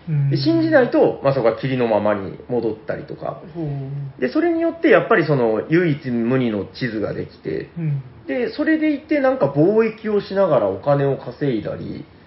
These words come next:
Speaker 1: うん。
Speaker 2: 冒険点を稼いだりみたいな、すごく、まあ、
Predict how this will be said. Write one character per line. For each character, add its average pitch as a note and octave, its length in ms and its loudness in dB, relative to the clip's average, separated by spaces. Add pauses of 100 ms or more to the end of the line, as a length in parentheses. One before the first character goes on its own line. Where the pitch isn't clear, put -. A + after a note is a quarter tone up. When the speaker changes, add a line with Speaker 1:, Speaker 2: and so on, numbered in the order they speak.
(100)
Speaker 1:
う D3 40 -4
ん。 C#3 200 0
Speaker 2:
冒 F3 240 6
険 F3 280 0
点 A2+ 260 0
を F#2 40 -4
稼 B2 320 0
い G#2 40 -2
だ G#2+ 80 0
り G2 80 -6
み F#2+ 120 -8
た G#2+ 160 -6
い G2 60 -6
な、 G2 260 -6 (640)
す - 120 -4
ご F4 160 0
く、 - 320 -2 (200)
ま A3 140 4
あ、 C3+ 60 4